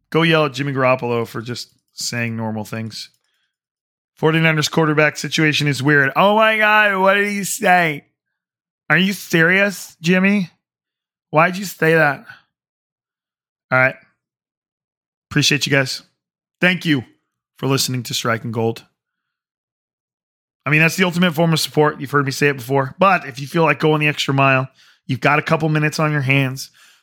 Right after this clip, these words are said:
jump on Spotify, leave us a positive review. Jump on iTunes, leave us a positive review.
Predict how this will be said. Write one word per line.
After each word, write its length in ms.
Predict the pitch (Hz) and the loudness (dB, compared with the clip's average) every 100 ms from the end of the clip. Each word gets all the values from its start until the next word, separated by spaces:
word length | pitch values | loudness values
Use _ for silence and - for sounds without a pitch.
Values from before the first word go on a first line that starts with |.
| _ - | _ -4
jump 300 | - 175 165 | 0 0 0
on 400 | 175 165 160 160 | 0 2 0 -4
Spotify, 640 | - 151 147 131 147 147 143 | -2 2 2 2 2 2 0
leave 140 | 147 | -4
us 140 | 135 | -6
a 40 | - | -8
positive 420 | 139 139 131 131 | -4 -4 -4 -8
review. 460 | 135 127 139 135 131 - _ _ - | -6 0 2 2 0 -8 _ _ -4
Jump 260 | 165 147 | -2 0
on 380 | 156 151 151 147 | 2 4 2 0
iTunes, 600 | 139 139 131 147 143 117 | 0 0 -2 -6 -6 -6
leave 200 | 120 139 | -4 -4
us 120 | 139 | -4
a 40 | 135 | -6
positive 480 | 139 139 127 131 127 | 0 2 0 -2 -2
review. 500 | 123 123 135 135 | 0 2 2 2